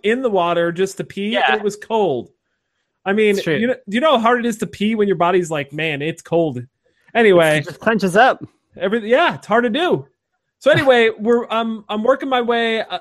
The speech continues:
Speaker 1: back into the raft, and we get into the raft, and we're approaching kind of near the end of the, of the journey. And I say to Fresher, "Hey, Fresher, up ahead here, we definitely wanna go down the middle fork, the middle part, because the, the other sides are no good."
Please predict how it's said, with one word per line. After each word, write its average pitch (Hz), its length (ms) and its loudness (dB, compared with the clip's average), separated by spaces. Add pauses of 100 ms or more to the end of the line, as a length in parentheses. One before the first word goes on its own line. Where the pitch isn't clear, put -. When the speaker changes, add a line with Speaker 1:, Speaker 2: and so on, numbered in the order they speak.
Speaker 1:
back 214 280 -4
into 214 200 -6
the 196 80 -4
raft, 175 380 -2
and 175 80 -4
we 175 60 -4
get 190 120 -2
into 196 160 -6
the 175 80 -8
raft, 165 260 -2
and 180 80 0
we're 180 80 2
approaching 220 400 0
kind 320 260 -4
of 311 60 -2
near 226 220 2
the 185 180 -4
end 156 240 -4
of 139 140 -6
the, 143 280 0 (440)
of 208 120 0
the 208 80 2
journey. 160 460 -2 (300)
And 160 80 -6
I 165 60 0
say 208 200 2
to 190 60 -2
Fresher, 165 540 -4 (260)
"Hey, 202 180 0
Fresher, 135 560 -4 (320)
up 202 160 -2
ahead 175 360 0
here, 185 480 -4 (360)
we 175 120 -4
definitely 202 440 0
wanna 165 220 0
go 151 120 -2
down 147 280 0
the 135 60 -2
middle 131 280 -2
fork, 98 460 -10 (340)
the 151 60 -8
middle 156 260 0
part, 104 380 -8 (800)
because 151 260 -2
the, 147 220 0
the 147 140 2
other 170 160 2
sides 147 280 -2
are 139 60 -4
no 131 180 -2
good." 113 380 -8